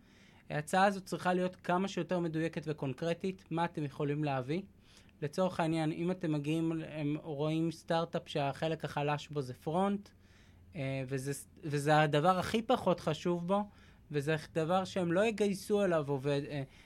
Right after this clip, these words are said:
מפתח סיניור, אז אתם יכולים להגיד, "אנחנו נהיה מפתחי פרונט, ואנחנו נעשה, ניקח על עצמנו את כל מה שדרוש כדי לפתח פרונט, אנחנו פשוט, אה, ואנחנו ניקח עוד משימות חוץ מזה,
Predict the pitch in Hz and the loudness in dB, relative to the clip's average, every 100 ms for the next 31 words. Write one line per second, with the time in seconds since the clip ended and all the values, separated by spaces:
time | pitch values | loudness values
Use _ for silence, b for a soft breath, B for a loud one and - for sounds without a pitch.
0 | B 156 147 165 156 165 160 - 165 160 | B -4 -2 -4 -2 0 -2 -2 0 2
1 | 165 170 180 185 - - - - 165 170 | 2 0 0 -6 -14 -20 -18 -8 -6 -4
2 | 175 214 214 202 202 202 190 175 196 180 | -2 0 0 0 2 2 2 2 2 2
3 | 165 160 170 156 156 160 160 156 - 151 | 0 0 0 0 0 -2 -4 -6 -4 -4
4 | 170 196 208 202 160 151 147 - 160 156 | 0 2 2 0 -2 0 0 -2 0 0
5 | 143 131 - 175 156 143 - 202 202 160 | 0 -4 -4 -4 -2 -4 -2 0 0 0
6 | 147 175 190 214 233 - B B B - | 0 0 0 0 -2 -6 B B B -10
7 | 143 - 196 214 202 170 175 - 151 147 | -10 0 6 6 6 2 0 -2 -2 0
8 | 139 170 - 143 135 131 - 131 151 143 | 0 -4 -4 -2 0 -2 -2 -2 0 0
9 | - - 175 202 226 220 - B B B | -4 -4 2 4 4 0 -6 B B B
10 | 147 143 156 147 147 - 185 180 185 165 | -4 -2 -4 -4 -6 -2 0 0 0 0
11 | 151 151 151 151 160 208 190 196 180 175 | 2 2 0 0 0 0 2 2 2 2
12 | - 139 131 - 214 214 240 233 262 | 0 -2 -2 -2 -4 -2 -2 0 0